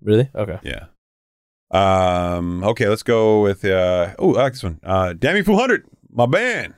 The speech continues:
Speaker 1: Dammy Fuhana.
Speaker 2: Yeah, he my man. He, he actually, uh, sent me a very nice, pleasant message the other day. I was like,
Speaker 1: Yeah.
Speaker 2: "Oh, you know I'm not Saeed, right?"
Speaker 1: He left a great, honest five-star review.
Speaker 2: He did. Fantastic. Speaking of which, we're gonna end the show on the last review. That last review was fucking rock solid.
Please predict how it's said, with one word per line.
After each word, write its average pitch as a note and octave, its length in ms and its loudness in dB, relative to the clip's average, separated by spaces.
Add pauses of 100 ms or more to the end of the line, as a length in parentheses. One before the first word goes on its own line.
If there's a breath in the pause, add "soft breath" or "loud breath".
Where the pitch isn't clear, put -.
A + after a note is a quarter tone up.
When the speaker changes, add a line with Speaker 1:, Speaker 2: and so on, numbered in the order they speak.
(140)
Speaker 1:
Dammy C3 320 2
Fuhana. C#3 680 0
Speaker 2:
Yeah, A2 340 2
he A2+ 120 -2
my A#2 80 -2
man. A2 260 -4
He, F2 280 -10
he D#3+ 100 -4
actually, A#2+ 280 -4
uh, A#2 200 0
sent C#3+ 180 -12
me C#3 80 -6
a B2 40 -8
very C#3+ 140 -6
nice, E3 200 -8
pleasant C#3+ 260 -4
message C3+ 220 -8
the F#2 80 -2
other E2 80 -6
day. E2 160 -2
I F2 60 0
was F2+ 140 -4
like, F2 120 -6
Speaker 1:
Yeah. - 100 -6
Speaker 2:
"Oh, - 40 -6
you A2 100 -4
know C#3+ 100 -4
I'm A#2+ 60 -2
not A#2+ 160 -6
Saeed, B2+ 200 -4
right?" A2 140 -2
Speaker 1:
He B2+ 80 -4
left A#2+ 200 -2
a G#2+ 40 -2
great, A2+ 420 -4
honest B2 280 -4
five-star B2 340 0
review. B2+ 300 -2
Speaker 2:
He F#2+ 100 -4
did. - 300 -2
Fantastic. - 560 -6
Speaking G3+ 200 -4
of G#2 60 -2
which, F#2 160 -2
we're A#2 60 -6
gonna D3+ 100 -4
end B2 120 -2
the B2 40 -4
show G#2+ 220 0
on D#2+ 80 -4
the C#2 80 -10
last F2 260 -6
review. B1 160 -16
That F2+ 120 0
last C3+ 180 0
review D#2+ 180 -10
was A#1 80 -18
fucking - 320 -12
rock D#2 240 -4
solid. D#2+ 380 -10